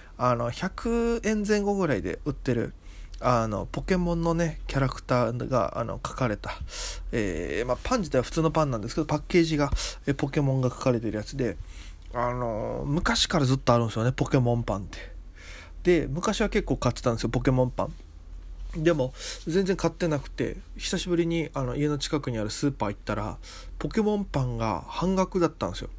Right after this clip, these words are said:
だ-、半額だからね、五十円ちょっとで売っ-、買ってるわけですよね。で、え、同時に僕、蒸しパンとかが好きなんですよね。うん、チョコとか、え、バニラとか、ああいった感じの蒸しパンが好きだから、で、それのポケモンパンって蒸しパンなんですよ。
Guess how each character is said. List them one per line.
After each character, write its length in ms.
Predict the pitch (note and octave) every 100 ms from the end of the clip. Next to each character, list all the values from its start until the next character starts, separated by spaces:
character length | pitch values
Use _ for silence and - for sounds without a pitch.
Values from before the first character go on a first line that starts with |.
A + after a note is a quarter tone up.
| - - - - -
だ-、 80 |
半 220 | A#2 C#3+ D#3+
額 160 | E3
だ 80 | D#3+
か 80 | B2
ら 80 | A#2+
ね、 100 | A#2+
五 200 | B2+ B2
十 300 | C3 C3 B2+
円 120 | A#2+
ち 80 | C3+
ょ 40 |
っ 40 | -
と 120 | G#2+
で 80 | F2
売 80 | G2
っ-、 20 | -
買 100 | - -
っ 20 |
て 140 | -
る 0 |
わ 80 | A2+
け 60 | D#2
で 40 |
す 80 | -
よ 80 | C3+
ね。 100 | A3 - - - - -
で、 200 | D3 C#3 - - - -
え、 180 | - - -
同 180 | F#3 A3
時 120 | G#3+
に 100 | F3
僕、 260 | C#3 C#3+
蒸 180 | B2+ C#3+
し 140 | F3 -
パ 160 | A#3
ン 100 | A#3+
と 120 | -
か 100 | C#3+
が 100 | A#2+
好 120 | G#2+ -
き 120 | C3+
な 100 | A#2+
ん 60 |
で 80 | G#2
す 80 | -
よ 80 | C3
ね。 140 | E3 G#3+ - - -
う 60 | B2+
ん、 80 | A2+
チ 120 | -
ョ 40 |
コ 140 | C3+ B2
と 120 | A2+
か、 220 | - - - - -
え、 100 | D3
バ 220 | B2+ B2+
ニ 100 | B2
ラ 100 | A#2
と 120 | G#2+ G#2+
か、 100 | A#2+
あ 40 |
あ 40 |
い 40 | C#3
っ 20 |
た 120 | -
感 140 | D3+ C#3+
じ 80 |
の 80 | B2+
蒸 60 | C#3+
し 100 | -
パ 160 | F3+
ン 80 | E3+
が 80 | E3+
好 80 | -
き 100 | D3
だ 100 | B2+
か 120 | A2+
ら、 240 | A2 G#2+ - - - -
で、 100 | D#3+
そ 120 | C3 F#3+
れ 40 |
の 140 | G3+
ポ 160 | E3 -
ケ 120 | G3+
モ 100 | G3+
ン 80 | G#3
パ 100 | C#3+
ン 40 | A#2+
っ 20 |
て 80 | A2+
蒸 140 | B2+
し 100 | C3
パ 180 | - D3+
ン 80 | D3
な 100 | A2
ん 80 |
で 100 | G#2
す 80 | -
よ。 140 | -